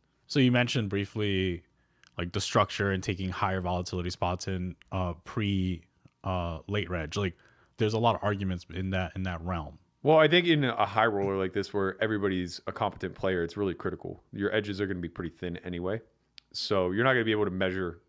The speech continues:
Speaker 2: pretty, you're not gonna be able to measure that accurately how good a spot is, right? Like, like that spot in particular, it might have been a really good spot if Pesh is way too wide. It might have been a really bad spot if Pesh is way too tight.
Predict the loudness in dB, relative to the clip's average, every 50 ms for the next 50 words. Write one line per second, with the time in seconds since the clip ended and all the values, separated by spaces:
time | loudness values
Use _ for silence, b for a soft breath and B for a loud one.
0 | _ _ _ -6 -4 -4 -4 -6 -8 -4 -2 0 2 2 4 4 6 6 6 4
1 | 4 2 0 0 0 0 0 0 0 0 0 0 0 -2 -2 -2 -4 -6 -8 -8
2 | -6 -8 -8 -8 -4 0 0 -2 0 0 -2 -2 -2 -2 -6 -4 -4 -4 -4 -4
3 | -10 -16 -16 -20 -20 -20 _ _ -8 -6 -6 -6 -4 -4 -4 -4 -4 -4 -8 -12
4 | b b b b b b b b b b -2 -2 0 2 2 2 2 2 0 0
5 | 2 4 4 4 2 -2 -6 -6 -6 -6 -4 -4 -4 -4 -2 -2 -2 -2 0 0
6 | 0 0 -2 -2 -2 -2 0 0 0 0 2 2 2 2 4 4 4 4 2 2
7 | 2 2 2 4 2 0 -2 -2 -2 -2 -2 -2 -6 -2 0 0 0 0 -2 -2
8 | 2 4 4 4 4 2 0 0 -2 -2 -2 -2 -4 -4 -2 -2 -2 -2 0 0
9 | 0 0 0 -2 -4 -4 -4 -4 -4 -6 -8 -8 -8 -8 -8 -8 -6 -6 -6 -6
10 | -6 -10 -8 -6 -4 -4 -4 -6